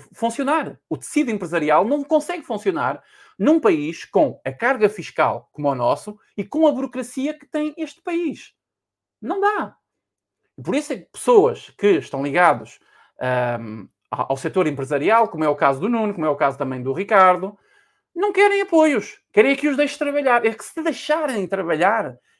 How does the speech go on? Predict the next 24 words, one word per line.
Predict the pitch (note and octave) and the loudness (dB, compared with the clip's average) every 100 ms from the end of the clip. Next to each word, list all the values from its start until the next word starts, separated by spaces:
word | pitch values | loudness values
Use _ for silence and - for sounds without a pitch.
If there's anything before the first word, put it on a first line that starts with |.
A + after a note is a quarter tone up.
| - | -8
e | D3 | -2
ganhar | F#3 G3 D#3+ | 0 2 0
dinheiro, | D#3+ F3 A#3 G3+ G3+ | -2 -2 -2 -4 -4
bom, | A#3+ F#3 | -4 -2
já | F#3 | 0
era | A3 G3 | 0 0
bom. | E3 D3 C3 _ _ _ _ - | 0 -2 -6 _ _ _ _ -12
Mas | F3+ F3 | -10 -6
nem | C4+ C4 | -4 -4
isso | C4 C4 | -8 -12
eles | A#3+ | -6
deixam. | G#3 G3 - C3+ _ _ _ _ _ _ _ _ _ _ _ _ _ _ _ _ _ _ _ _ _ _ _ _ _ _ _ _ _ _ | -4 -4 -8 -20 _ _ _ _ _ _ _ _ _ _ _ _ _ _ _ _ _ _ _ _ _ _ _ _ _ _ _ _ _ _
Mais | - E3+ D#3+ | -2 -2 0
uma | E3 | -2
bancarrota | E3 D#3+ C#3+ E3 F3+ F3+ | -2 -2 -4 -2 -2 -4
em | E3+ | -2
dois | F#3+ E3+ | 0 0
anos, | E3 F#3+ F#3+ F#3+ | 2 0 -2 -10
se | - C4+ | -12 -10
tanto, | - G3+ E3+ C3+ A#2+ | 2 2 2 -4 -14
e | - D#3 | -10 -6
a | |
Europa | D#3 E3+ E3+ E3 | 0 0 2 0
aguenta | C#3+ E3 F3+ F#3 F#3+ | 0 -4 -4 -6 -10